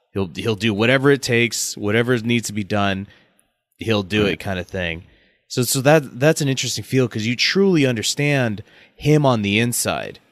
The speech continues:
Speaker 1: as a, as a, as a character. And it also lends to, um, Pattinson's portrayal.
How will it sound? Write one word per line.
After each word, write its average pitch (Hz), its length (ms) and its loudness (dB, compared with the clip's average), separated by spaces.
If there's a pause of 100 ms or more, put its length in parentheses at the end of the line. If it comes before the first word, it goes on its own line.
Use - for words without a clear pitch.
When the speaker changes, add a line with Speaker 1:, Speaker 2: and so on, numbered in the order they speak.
(580)
Speaker 1:
as 101 300 0
a, 87 360 -2
as 98 180 -4
a, 87 320 -2
as 90 140 -6
a 92 60 -10
character. - 600 -2 (1120)
And 135 120 0
it 123 100 2
also 139 540 2
lends 120 480 0
to, 98 640 -2 (540)
um, 95 680 0 (440)
Pattinson's 135 500 -4
portrayal. 110 760 0